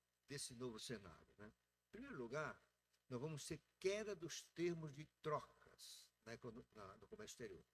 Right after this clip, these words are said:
O que termos de troca? É, é uma expressão de economista para significar quando o país exporta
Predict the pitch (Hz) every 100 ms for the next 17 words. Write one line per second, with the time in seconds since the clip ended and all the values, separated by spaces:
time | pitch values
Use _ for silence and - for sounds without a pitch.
0 | _ - 170 294 - 226 190 180 175 -
1 | 143 110 87 - 82 - _ _ _ -
2 | _ 127 120 113 - 120 147 - 165 139
3 | - 113 117 - 127 131 160 - 151 151
4 | 160 139 - 90 - _ _ _ 254 254
5 | 220 - 123 127 127 127 - - _ 170
6 | 170 151 - - -